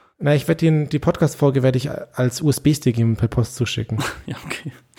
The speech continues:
Speaker 2: Warum muss ich mir hier Geschichten über irgend so eine Mumie anhören, hä? <laughs>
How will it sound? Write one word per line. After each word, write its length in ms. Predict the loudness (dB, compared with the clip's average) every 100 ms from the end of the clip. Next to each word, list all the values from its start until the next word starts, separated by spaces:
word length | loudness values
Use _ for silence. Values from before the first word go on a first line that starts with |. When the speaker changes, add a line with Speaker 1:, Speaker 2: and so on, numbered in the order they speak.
| -10 -8
Speaker 2:
Warum 240 | -2 2 4
muss 140 | 2
ich 120 | 0
mir 100 | 2
hier 400 | 4 4 2 -2
Geschichten 420 | -6 -4 -4 0
über 200 | 0 2
irgend 200 | 0 0
so 140 | -2 0
eine 160 | 2
Mumie 380 | 2 2 2 2
anhören, 420 | 2 0 0 0
hä? 300 | 0 -2 -4 -8 -14 -14 -12 -14 0
<laughs> 640 | 0 2 -4 -2 -4 -4